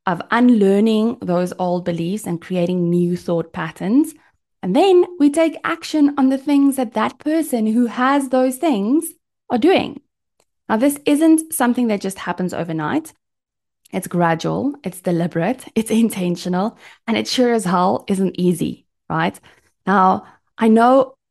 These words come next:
I've hit you with a lot of information today, but here is a place that you can start. Listen to what you're saying every day. If you're saying things like, "I'm not good with money, I'm always late, I am not good with technology,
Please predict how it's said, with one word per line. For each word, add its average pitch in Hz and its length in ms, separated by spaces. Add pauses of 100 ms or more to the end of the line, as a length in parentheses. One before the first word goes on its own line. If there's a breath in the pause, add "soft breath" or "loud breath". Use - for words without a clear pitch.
(120)
I've 220 140
hit 220 240
you 233 80
with 190 220
a - 40
lot 175 220
of 175 120
information 165 600
today, - 400 (180)
but 190 300 (220)
here 214 200
is 277 120
a 302 60
place 220 320
that 190 160
you 190 120
can 180 140
start. - 420 (460)
Listen 277 640
to 233 140
what 175 280
you're 180 140
saying 170 760 (140)
every 151 580
day. 151 360 (400)
If - 140
you're 226 120
saying 311 420
things 269 280
like, 214 360
"I'm 180 120
not 202 220
good 220 140
with 214 180
money, 190 380 (300)
I'm 160 140
always 196 340
late, 190 460 (540)
I 185 580
am 190 80
not 202 220
good 196 160
with 202 200
technology, 190 800